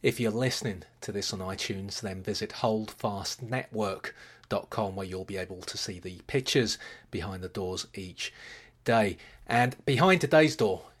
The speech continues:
is a picture of a Woolworths store from two thousand and eight, when the stores were all closing down as the global recession began to claim some more big scalps.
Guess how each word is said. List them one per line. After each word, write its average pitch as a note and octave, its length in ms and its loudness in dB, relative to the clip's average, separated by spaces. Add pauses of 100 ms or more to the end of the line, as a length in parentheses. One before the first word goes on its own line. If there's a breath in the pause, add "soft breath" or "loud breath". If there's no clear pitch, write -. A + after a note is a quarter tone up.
(100)
is G2+ 320 -2
a G2 240 -4
picture - 440 -4
of A2 200 -2
a G#2 100 0
Woolworths C3 560 8
store G2 520 2 (200)
from G2 280 0
two G2+ 260 -2
thousand G2 600 -4 (220)
and F#2+ 160 -6
eight, G2+ 240 -4
when F#2 200 -6 (320 loud breath)
the G2 100 -2
stores F#2+ 500 0
were G2+ 80 -2
all F#2 240 -2 (300 loud breath)
closing G#2+ 540 2
down G2 500 0
as F#2+ 180 -8
the F2+ 200 -6
global G2 440 -2
recession F#2+ 680 -2 (520 loud breath)
began F#2 400 -4
to - 100 -6
claim F#2+ 380 -6
some F2+ 180 -4
more F#2+ 400 -2 (160)
big F2+ 320 -2 (380 loud breath)
scalps. - 720 2